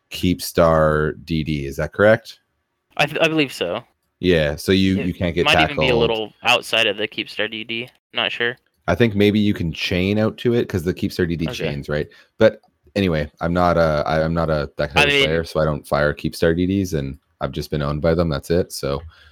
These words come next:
Speaker 1: but anyway,
Speaker 2: <laughs>
Speaker 1: it's a great change, and they initially were going to leave the ones currently in game. They'd be grandfathered in,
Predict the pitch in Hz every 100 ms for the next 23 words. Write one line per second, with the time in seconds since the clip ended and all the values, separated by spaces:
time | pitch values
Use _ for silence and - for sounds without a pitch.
0 | _ - 110 120 123 107 92 87 101 110
1 | 110 - 92 87 85 85 - 87 85 82
2 | 85 87 85 113 135 127 95 80 78 95
3 | _ _ _ _ - 92 82 92 90 82
4 | 92 85 78 82 90 92 92 87 85 82
5 | 80 - 90 82 82 80 78 80 80 82
6 | 78 69 78 76 73 73 78 73 69 73
7 | 80 98